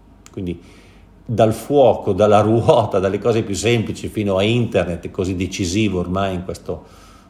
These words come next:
versante della storia e sconosciuto solo venti, trenta anni fa,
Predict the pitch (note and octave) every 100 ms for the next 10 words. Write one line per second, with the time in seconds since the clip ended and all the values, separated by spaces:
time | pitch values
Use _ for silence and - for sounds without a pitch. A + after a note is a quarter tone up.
0 | _ - F#2+ F#2 F2 - G2+ F#2+ F#2 E2+
1 | E2+ - - G2+ G2+ E2+ E2 F2 F2 F2+
2 | F#2+ - - G2+ F2+ - G#2+ F#2+ G2 -
3 | E2+ E2+ E2 E2 - F2 F#2 F#2+ F2 E2+
4 | G2 G2+ G#2 F2+ F2+ E2+ G2+ A2 -